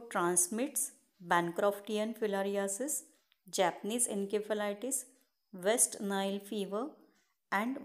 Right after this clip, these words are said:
viral arthritis, whereas Mansonia, it transmits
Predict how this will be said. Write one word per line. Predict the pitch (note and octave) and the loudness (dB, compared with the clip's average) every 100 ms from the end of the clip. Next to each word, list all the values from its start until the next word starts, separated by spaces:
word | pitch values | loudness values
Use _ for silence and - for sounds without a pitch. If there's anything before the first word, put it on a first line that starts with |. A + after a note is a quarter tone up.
| F#3 | 0
viral | F3+ F3+ F#3 A3 A3 | 2 4 4 2 2
arthritis, | F3 D#3 - D3 C#3+ C#3 - - _ _ _ _ _ _ _ - | 0 0 -4 -6 -6 -6 -6 -6 _ _ _ _ _ _ _ -10
whereas | F3+ F3+ E3+ F3 C4 - - _ _ _ _ F#3+ | 2 4 4 4 2 -2 -4 _ _ _ _ -2
Mansonia, | F#3 F3 F3 - A3 G#3+ G#3+ A3+ D4+ - - _ _ - | 2 2 2 -2 -2 -2 -4 -4 -6 -8 -20 _ _ -2
it | G3+ G3+ - - | -2 -2 -12 -4
transmits | G3+ F3+ F3+ - G#3+ C4+ - - | 2 2 2 0 0 -2 -2 -4